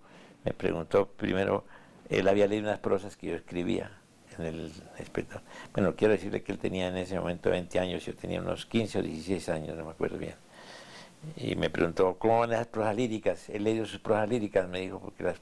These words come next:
las publicaba en el periódico. Mm, yo me sentí muy incómodo porque a mí no, no, no me gustaba comentar esas prosas que yo escribía,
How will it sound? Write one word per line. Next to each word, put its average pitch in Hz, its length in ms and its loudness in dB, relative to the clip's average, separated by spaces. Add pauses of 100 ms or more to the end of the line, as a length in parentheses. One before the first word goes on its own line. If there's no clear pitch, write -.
(160)
las 82 120 -6
publicaba - 480 -4
en - 20 -8
el 87 100 -10
periódico. - 440 -8 (960)
Mm, 92 360 2 (1300)
yo 101 100 0
me 110 80 2
sentí 101 180 -2
muy 110 160 2
incómodo 107 480 2
porque - 400 -6
a - 40 -8
mí 101 360 -6
no, - 320 -10
no, 95 100 -6 (600)
no 101 80 2
me 110 100 4
gustaba 101 380 4
comentar 92 420 0
esas 95 220 -6
prosas 95 360 0
que - 120 -4
yo 82 60 0
escribía, 95 540 0